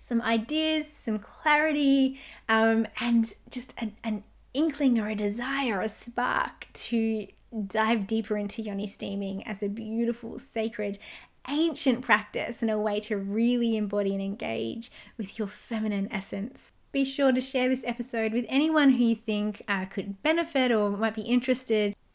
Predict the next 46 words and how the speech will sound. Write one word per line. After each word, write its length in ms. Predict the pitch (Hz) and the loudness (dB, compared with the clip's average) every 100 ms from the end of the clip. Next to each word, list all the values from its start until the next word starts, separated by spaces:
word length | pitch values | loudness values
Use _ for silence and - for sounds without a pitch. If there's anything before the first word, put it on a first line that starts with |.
| 220 | -4
As 100 | 226 | -2
always, 460 | 320 302 262 254 | 0 2 4 2
you 80 | 233 | -2
can 140 | 240 233 | 0 0
share 180 | 208 | -2
it 120 | 208 - | -4 -6
to 80 | |
Instagram, 800 | - 277 277 294 269 254 233 226 | -2 -2 -2 -6 -2 0 2 2
you 40 | 226 | 2
can 140 | 226 | 0
screenshot 540 | 220 - 247 233 233 220 | -4 -2 0 2 2 0
it 220 | 208 202 | 0 -2
and 420 | 202 202 196 196 | -4 -2 -4 -4
tag 340 | - - 269 254 | -10 0 2 4
me 400 | 240 233 226 214 | 6 6 4 4
in 120 | 220 | 0
stories. 560 | 220 220 214 208 208 202 | -2 -4 -2 0 -2 -4
I 140 | - | -6
love, 680 | 196 190 196 208 214 226 214 | -2 0 2 4 6 6 4
love, 160 | 220 220 | 0 0
love, 160 | 233 | -4
love 380 | 240 269 277 - | 2 4 4 0
to 80 | - | -14
see 240 | - 233 | -2 0
that. 380 | 220 202 202 - - - | 2 0 -2 -4 -14 -8
And 420 | 247 302 262 233 233 | 2 6 8 6 4
if 160 | 226 | 2
you're 100 | 254 | 2
wanting 380 | 240 226 233 254 | 2 0 0 0
to 80 | 254 | 0
support 320 | 254 233 220 | -6 -8 -6
the 80 | 202 | -6
show 300 | - 208 208 - | -6 -4 -6 -2
even 380 | 285 294 294 240 | -2 4 6 6
more, 400 | 208 208 233 269 _ - | 4 -2 -4 -8 _ -4
if 240 | 240 - | -4 2
the 120 | 220 | 2
Weaving 300 | 220 233 247 | 2 2 2
the 80 | 240 | 2
Wild 440 | 233 214 220 214 214 | 2 2 2 0 -4
podcast 640 | 202 208 - 202 208 - | -8 -6 -6 -6 -6 -8
has 200 | 226 208 | -6 -6
supported 640 | - 220 - 285 277 240 240 | -6 -10 -2 2 2 2 0
you, 320 | 226 226 226 - - - _ _ _ | 0 0 -2 -10 -20 -20 _ _ _
inspired 880 | 233 226 - - 254 285 285 240 233 | 0 0 -4 6 6 8 4 0 2
you, 320 | 233 226 | 2 6